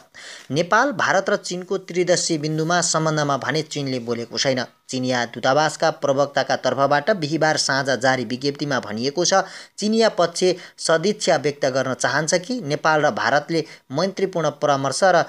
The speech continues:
संवाद मार्फत कालापानीमाथिको विवाद समाधान गर्नेछ। चिनिया पक्षले सधैँ नेपाली पक्षको भौगोलिक अखण्डता र सार्वभौम सत्ताको सम्मान गरेको छ। चीनबाट नेपाली भूभाग मिचिएको समाचार र टिप्पणीप्रति चिनिया दूतावासले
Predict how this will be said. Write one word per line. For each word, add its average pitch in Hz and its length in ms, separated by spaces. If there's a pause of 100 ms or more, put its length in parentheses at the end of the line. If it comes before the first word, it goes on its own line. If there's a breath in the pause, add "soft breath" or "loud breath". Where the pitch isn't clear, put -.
(160 loud breath)
संवाद 165 540
मार्फत 143 480
कालापानीमाथिको 139 1000 (240 loud breath)
विवाद 131 360
समाधान 117 520
गर्नेछ। 113 380 (420)
चिनिया 131 280
पक्षले 165 420
सधैँ 156 300
नेपाली 151 400
पक्षको 143 480
भौगोलिक 139 520 (140)
अखण्डता 143 680
र 156 160 (300 loud breath)
सार्वभौम 180 540
सत्ताको 147 540
सम्मान 117 460
गरेको 110 320
छ। - 80 (520 loud breath)
चीनबाट 269 420
नेपाली 202 500
भूभाग 165 380
मिचिएको 170 440
समाचार 165 540
र 165 60
टिप्पणीप्रति 156 720
चिनिया 156 460
दूतावासले 131 720